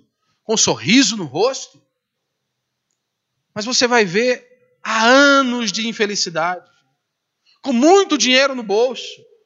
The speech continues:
com muitos bens e muitas propriedades, mas uma infelicidade, um rombo dentro de si. Porque Deus já havia dito isso. Então não se iluda, não há alegria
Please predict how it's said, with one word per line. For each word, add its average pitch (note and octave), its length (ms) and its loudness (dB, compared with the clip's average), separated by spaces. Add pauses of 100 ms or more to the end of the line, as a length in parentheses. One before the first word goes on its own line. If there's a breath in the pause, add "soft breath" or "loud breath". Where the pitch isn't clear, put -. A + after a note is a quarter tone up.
(360)
com C4+ 160 -2
muitos D4+ 340 -2
bens B3+ 440 -2
e - 20 -6
muitas E4 500 0
propriedades, A3+ 1120 -2 (580)
mas G#3+ 240 0
uma A#3+ 220 0
infelicidade, A3 1000 0
um A#3 220 -6
rombo B3+ 840 2 (200)
dentro F3+ 260 -4
de D3 140 -12
si. A#2+ 340 -10 (1400)
Porque F3+ 200 -8
Deus F#3+ 300 -2
já C#3+ 120 -6
havia A#2 200 -14
dito G2 240 -20
isso. - 300 -18 (540)
Então G3 120 -6
não C4+ 140 -2
se C4+ 160 0
iluda, A3+ 420 0
não C#4+ 240 2
há C4+ 580 0
alegria A#3+ 480 0